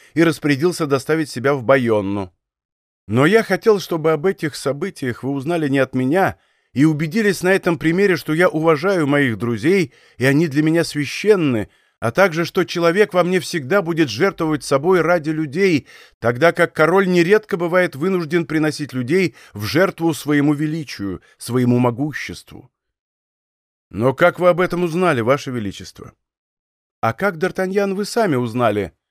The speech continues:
"Из письма, государь, которое Арамис, находящийся на свободе и в безопасности,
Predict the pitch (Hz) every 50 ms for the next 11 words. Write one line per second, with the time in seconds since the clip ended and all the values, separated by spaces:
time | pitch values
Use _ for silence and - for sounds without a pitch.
0 | _ _ _ _ _ _ _ _ _ _ _ _ _ _ _ - 113 135 135 -
1 | - 170 180 - - 208 226 214 185 143 139 - - 131 131 170 160 127 - -
2 | 117 - 147 139 143 139 139 - 135 131 135 139 156 185 190 151 - 123 117 -
3 | 123 127 135 123 - - 120 - 131 123 123 113 - 123 117 120 139 139 123 135
4 | - - 127 113 101 113 104 92 110 110 - 165 165 - 156 156 127 - - 147
5 | 143 127